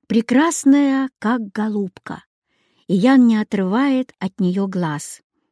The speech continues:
Но голова этой девушки покрыта вуалью, как туманом, и Лена же ходит с непокрытой головой. Девушка эта одета в шёлк и бархат,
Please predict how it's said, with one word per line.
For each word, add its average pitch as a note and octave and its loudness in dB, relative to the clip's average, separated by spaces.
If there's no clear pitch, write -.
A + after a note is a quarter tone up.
Но A#3 4
голова C#4+ 4
этой D4+ 2
девушки C4+ 0
покрыта B3+ 0
вуалью, G#3+ 0
как - -4
туманом, F3 0
и A3+ 4
Лена C4+ 6
же G3 -4
ходит B3 4
с - -2
непокрытой A#3 2
головой. C4+ 0
Девушка F#3+ 0
эта F3+ -2
одета F#3 -4
в - -20
шёлк B3+ -2
и A3+ 4
бархат, F3 -4